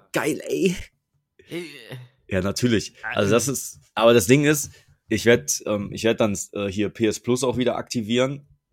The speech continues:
Speaker 2: Ja.
Speaker 1: Ähm, und dann ist ja diese Spielebibliothek dabei.
Speaker 2: Ja.
Speaker 1: Und da hab ich sowieso erstmal genug zu tun.
Speaker 2: Ja, ja.
Speaker 1: Mhm. Also
Speaker 2: Das sind
Speaker 1: Horizon hab ich
Speaker 2: siebzehn
Speaker 1: noch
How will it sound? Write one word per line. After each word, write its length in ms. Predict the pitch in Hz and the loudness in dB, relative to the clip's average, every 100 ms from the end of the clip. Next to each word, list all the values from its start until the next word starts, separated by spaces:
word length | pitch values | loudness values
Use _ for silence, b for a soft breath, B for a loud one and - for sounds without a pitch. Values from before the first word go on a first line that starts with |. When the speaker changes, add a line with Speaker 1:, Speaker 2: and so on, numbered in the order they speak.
| _ _ 110 | _ _ -20
Speaker 2:
Ja. 200 | 98 104 - - | -20 -20 -18 -6
Speaker 1:
Ähm, 320 | 95 95 95 | -4 -4 -6
und 100 | 101 | -6
dann 200 | 98 104 | -6 -4
ist 160 | 110 - | -4 -2
ja 80 | 107 | -2
diese 220 | 92 92 | -2 -10
Spielebibliothek 1040 | - 120 120 90 98 95 95 92 - - | -6 -2 0 -2 -4 -4 -4 -4 -6 -8
dabei. 420 | 98 90 98 151 - _ _ _ | -8 -6 -4 -6 -10 _ _ _
Speaker 2:
Ja. 100 | 104 - _ _ _ | -14 -14 _ _ _
Speaker 1:
Und 140 | 80 82 | -12 -6
da 280 | 85 90 90 | -2 0 0
hab 120 | 92 | -4
ich 60 | 92 | -6
sowieso 360 | 90 87 87 | -8 -6 -6
erstmal 280 | 98 92 92 | -6 -8 -8
genug 320 | 80 87 80 | -10 -10 -12
zu 120 | - - | -16 -20
tun. 340 | - 90 80 | -16 -16 -18
Speaker 2:
Ja, 240 | - 101 95 | -18 -14 -12
ja. 380 | 95 98 95 _ _ _ | -12 -14 -18 _ _ _
Speaker 1:
Mhm. 220 | 85 95 _ B B B 143 B B | -20 -20 _ B B B -18 B B
Also 280 | 90 85 87 | -12 -10 -2
Speaker 2:
Das 100 | 95 | 2
sind 80 | 95 | 4
Speaker 1:
Horizon 380 | 104 117 113 | 6 4 2
hab 60 | 110 | 2
ich 140 | 110 | 2
Speaker 2:
siebzehn 80 | |
Speaker 1:
noch 60 | 117 | 2